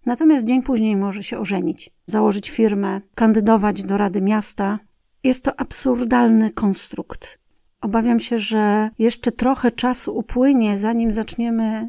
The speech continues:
podmiotowo traktować dzieci, bo jest to też grupa, która nie ma swojej reprezentacji politycznej. A te osoby, które już mogą działać politycznie i się udzielają, to najczęściej się <laughs> udzielają w zupełnie innej nurcie i w zupełnie innych tematach.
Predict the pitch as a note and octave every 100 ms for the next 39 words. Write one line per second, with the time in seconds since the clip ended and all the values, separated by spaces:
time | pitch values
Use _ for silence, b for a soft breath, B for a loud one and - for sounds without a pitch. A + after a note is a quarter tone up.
0 | - A#3 G#3 G#3 G#3 A#3+ A#3 G#3 G#3+ G#3+
1 | - G#3+ G#3 G#3 F#3 A#3 - - G3+ C#4+
2 | G4 _ - G#3+ G#3+ G#3+ G#3+ G#3+ - A#3
3 | A3 A#3 A#3 G3+ A3+ A3+ A#3 - A#3 A3
4 | G#3+ - A3 G#3+ G#3+ G#3+ G#3 A3 A3 A3
5 | G#3+ G#3 A3 G#3+ - - - A3+ B3 -
6 | A#3 C4 B3 A#3+ A#3+ A#3 A#3 D4 C#4+ A#3+
7 | G#3+ A3 G#3+ - A3+ G#3 A#3+ - A3+ G#3+
8 | G#3 G#3 F#4 - D#4 B3 A3+ A#3+ A3+ A3+
9 | A3+ G#3+ A#3 A#3 A3+ A#3+ - A#3 - -
10 | A3+ C4 A#3 A3 G3 G#3+ A#3+ A3 A3 G#3
11 | G#3 G3+ G#3 G3+ A3 A#3 C#4+ C4 A3+ A#3
12 | G#3+ A#3 G#3 G#3+ G#3+ G#3 G#3 G3+ - G#3
13 | G3 F#3+ - D#4+